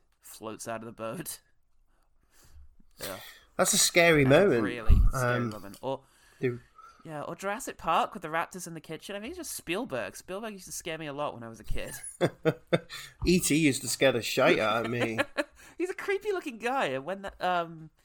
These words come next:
Speaker 2: Especially
Speaker 1: who
Speaker 2: when
Speaker 1: is
Speaker 2: he
Speaker 1: it? Is
Speaker 2: turns
Speaker 1: it
Speaker 2: white.
Speaker 1: Yeah, that's really unsettling.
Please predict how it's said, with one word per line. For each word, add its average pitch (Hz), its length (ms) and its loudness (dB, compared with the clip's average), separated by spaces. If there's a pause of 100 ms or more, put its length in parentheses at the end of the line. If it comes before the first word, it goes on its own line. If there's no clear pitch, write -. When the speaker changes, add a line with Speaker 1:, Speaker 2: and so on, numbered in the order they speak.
Speaker 2:
Especially 208 280 -2
Speaker 1:
who 240 60 6
Speaker 2:
when 160 80 6
Speaker 1:
is 139 60 4
Speaker 2:
he - 20 0
Speaker 1:
it? - 20 -2
Is 135 60 0
Speaker 2:
turns 151 180 6
Speaker 1:
it 104 60 -6
Speaker 2:
white. 117 500 4 (500)
Speaker 1:
Yeah, 311 420 0
that's 262 200 12
really 226 380 6
unsettling. 143 680 -6